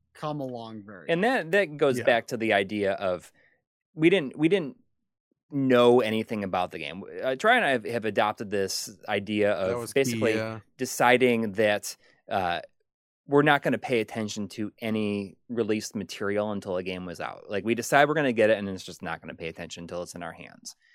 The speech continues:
Speaker 2: And Nintendo really limited the amount of information getting out on Breath of the Wild, but that combined with, like, our idea of just, like, not paying attention,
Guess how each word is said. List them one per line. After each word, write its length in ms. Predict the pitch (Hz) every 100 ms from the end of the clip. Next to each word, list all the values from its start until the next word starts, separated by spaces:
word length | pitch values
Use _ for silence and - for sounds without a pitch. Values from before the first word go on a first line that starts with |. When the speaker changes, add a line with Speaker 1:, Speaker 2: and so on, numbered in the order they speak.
| _ _ _
Speaker 2:
And 320 | 113 107 107 - _ _ _ _ _
Nintendo 380 | 151 151 220 202
really 180 | 165 139
limited 420 | 117 123 139 139
the 100 | 123
amount 200 | 113 110
of 80 | 104
information 560 | 107 101 101 101 107 98
getting 260 | 95 95 85
out 340 | 82 120 - _
on 160 | 107 110
Breath 220 | 113 117
of 60 | 123
the 40 |
Wild, 360 | 120 113 123 123 _ _ _
but 520 | 110 101 101 92 - - _ _ _ _ _ _ _ _ _ _
that 400 | 131 123 131 117
combined 440 | - 120 110 110 104
with, 160 | 98
like, 180 | 95 92
our 340 | 82 95 95 95
idea 380 | 90 92 95 92
of 60 |
just, 160 | - -
like, 120 | 90
not 200 | 98 92
paying 180 | 98 92
attention, 400 | 92 92 -